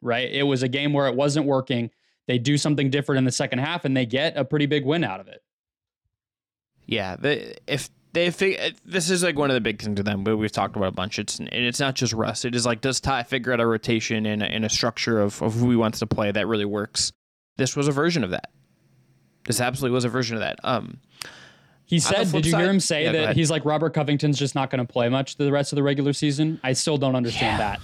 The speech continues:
Speaker 1: but
Speaker 2: I don't either.
Speaker 1: so
Speaker 2: There's,
Speaker 1: be
Speaker 2: like, a
Speaker 1: it.
Speaker 2: lot of, there
Speaker 1: I don't
Speaker 2: are,
Speaker 1: think
Speaker 2: are a
Speaker 1: anyone
Speaker 2: lot
Speaker 1: does.
Speaker 2: of, th-, th-, there are lots of other teams in the playoffs that would have liked Robert Covington hit the buyout market. I feel pretty confident about that. They would have loved to take a flyer on Robert Covington and give him ten minutes just to see if there's, if there's something to, to play there.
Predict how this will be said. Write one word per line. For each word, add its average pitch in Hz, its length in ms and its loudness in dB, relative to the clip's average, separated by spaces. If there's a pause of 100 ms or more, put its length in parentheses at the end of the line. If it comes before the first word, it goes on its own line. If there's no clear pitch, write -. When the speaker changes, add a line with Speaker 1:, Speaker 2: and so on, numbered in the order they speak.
Speaker 1:
but 110 260 0 (280)
Speaker 2:
I 135 100 0
don't 123 160 0
either. 107 360 -2
Speaker 1:
so - 100 -4
Speaker 2:
There's, 139 120 2
Speaker 1:
be 170 40 2
Speaker 2:
like, 185 120 2
a 196 40 4
Speaker 1:
it. 175 40 4
Speaker 2:
lot 156 220 2
of, - 240 -2
there 175 140 2
Speaker 1:
I - 40 2
don't 196 100 4
Speaker 2:
are, - 20 2
Speaker 1:
think 151 140 2
Speaker 2:
are - 0 -
a - 100 2
Speaker 1:
anyone 180 120 2
Speaker 2:
lot 139 160 2
Speaker 1:
does. 117 260 -2
Speaker 2:
of, 135 180 0
th-, - 20 -20
th-, - 120 -14 (120)
there 165 200 2
are 233 120 4
lots 165 320 0
of 151 120 -4
other 147 240 2
teams 135 340 0
in 135 80 2
the 123 60 0
playoffs 123 320 0
that 135 100 0
would 123 100 2
have 113 120 0
liked 117 140 0
Robert 117 280 -2
Covington 113 420 0
hit 110 140 0
the 110 80 2
buyout 98 280 -2
market. - 240 -4
I 101 60 -2
feel 123 160 -2
pretty 113 200 -2
confident 101 420 -4
about - 240 -6
that. - 140 -2
They 139 80 0
would 139 100 2
have 131 140 0
loved 127 200 0
to 135 80 0
take 123 160 0
a 113 60 0
flyer 117 240 -2
on 110 80 0
Robert 110 240 0
Covington 113 400 0
and 104 80 0
give 113 160 -2
him 110 120 0
ten 110 180 -2
minutes 101 260 -2
just 110 160 -2
to 113 60 -2
see - 180 0
if 107 80 -4
there's, 107 300 -4
if - 100 -4
there's 113 160 -4
something 107 280 -2
to, 107 120 -6
to - 160 -8
play - 240 -2
there. - 200 -10